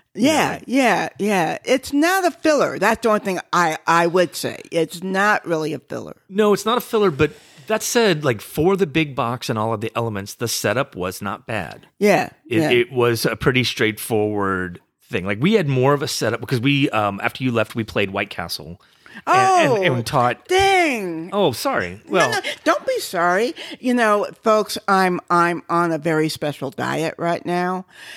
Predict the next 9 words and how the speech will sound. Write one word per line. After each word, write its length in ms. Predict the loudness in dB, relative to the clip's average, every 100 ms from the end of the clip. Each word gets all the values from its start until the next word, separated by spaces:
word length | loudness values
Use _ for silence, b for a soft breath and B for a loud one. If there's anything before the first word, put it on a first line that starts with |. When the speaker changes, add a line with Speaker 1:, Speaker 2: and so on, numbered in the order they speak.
| B -2
Speaker 2:
And 280 | 2 2 -2
so 460 | -2 2 4 4 4
it's 240 | 0 2
important 800 | 0 2 2 2 0 -4 -4 -4 0
for 160 | 2 4
me 440 | 4 6 4 2
to 360 | -2 -2 -2 0
get 260 | -2 -2
this 520 | -2 -4 -6 -12 -14